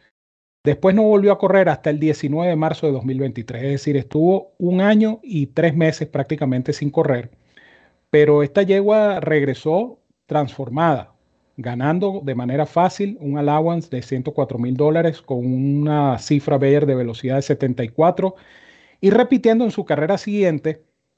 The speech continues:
eh, con un buen triunfo en un evento de optional claiming, que muy importante, era una carrera abierta, es decir, era una carrera que no era restringida para, en este caso, ejemplares nacidos en el estado de Arkansas.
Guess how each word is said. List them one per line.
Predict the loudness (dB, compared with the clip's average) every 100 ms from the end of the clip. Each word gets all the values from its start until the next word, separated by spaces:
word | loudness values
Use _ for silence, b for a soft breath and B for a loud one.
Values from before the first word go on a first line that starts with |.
| _ -10
eh, | -2 2 4 2 0 -6
con | -6 -2 0
un | 0
buen | -2 -2
triunfo | -2 -4 -2 -2
en | -2
un | -2
evento | 0 -2 0 0
de | 2
optional | 0 -4 -6 0
claiming, | 2 2 0 -6 b b _
que | 2 4 2 -2
muy | -2 2 4
importante, | 2 0 -4 0 -2 -2 -8 -14 _ _
era | -2 0
una | -2 -4
carrera | -6 -6 -4 -4
abierta, | -4 -8 -8 -10 -12 -10
es |
decir, | -6 -4 -2
era | -2 -2
una | -2 -2
carrera | -2 0 -2
que | -2 -4
no | 0 0 -2 _
era | -4 -2 0
restringida | -2 -4 -6 -6 0 2 2 2
para, | 0 2 0 B B B
en | -8
este | -6 -4 -2
caso, | -4 -2 -4 -4
ejemplares | -8 -8 -8 -6 -4
nacidos | -4 -4 -4
en | -4
el | -4
estado | -6 -6 -6
de | -6
Arkansas. | -8 -10 -12 -12